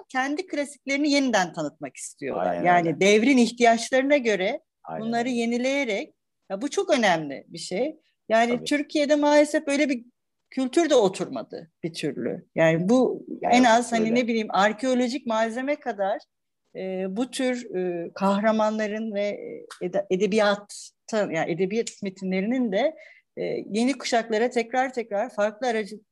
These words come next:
Speaker 1: yani farklı aracılarla, işte sinemayla, filmle, tiyatroyla iletilmesi lazım.
Speaker 2: Kesinlikle.
Speaker 1: Yani umarım, yani Nevzat zaten şimdiden, e, yani şey olmuş durumda.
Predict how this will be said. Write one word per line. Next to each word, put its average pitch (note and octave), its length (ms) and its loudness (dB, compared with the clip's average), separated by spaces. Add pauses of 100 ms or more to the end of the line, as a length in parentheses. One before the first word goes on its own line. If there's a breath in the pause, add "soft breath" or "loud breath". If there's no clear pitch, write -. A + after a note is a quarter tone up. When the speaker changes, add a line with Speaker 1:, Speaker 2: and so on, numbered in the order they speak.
Speaker 1:
yani F#3 220 -4
farklı B3+ 680 0
aracılarla, A3+ 880 -4 (520 soft breath)
işte G3+ 160 -4
sinemayla, F3+ 600 0
filmle, A3 760 -4 (160)
tiyatroyla A#3 520 -2
iletilmesi A3 640 -6
lazım. F3 380 4 (240)
Speaker 2:
Kesinlikle. - 520 -8
Speaker 1:
Yani G#3 160 -2
umarım, A3+ 520 4 (800)
yani E3+ 320 2
Nevzat G#3+ 480 2
zaten A#3 400 -2
şimdiden, A3+ 840 -6
e, F#3 40 -12 (360)
yani - 440 -8 (160)
şey G#3 180 2
olmuş D#3+ 400 2
durumda. G3 600 -2